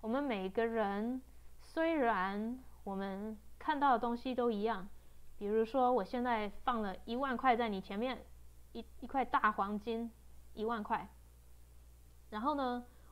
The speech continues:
我这个眼视要升起来了，因为我要，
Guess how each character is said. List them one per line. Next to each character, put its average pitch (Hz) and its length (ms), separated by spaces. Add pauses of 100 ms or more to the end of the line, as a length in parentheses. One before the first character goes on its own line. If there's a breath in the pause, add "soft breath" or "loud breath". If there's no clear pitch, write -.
我 202 160
这 285 120
个 311 100
眼 190 380
视 214 580
要 233 180
升 233 180
起 233 160
来 175 140
了， 196 240 (360 soft breath)
因 233 160
为 220 60
我 185 80
要， 196 180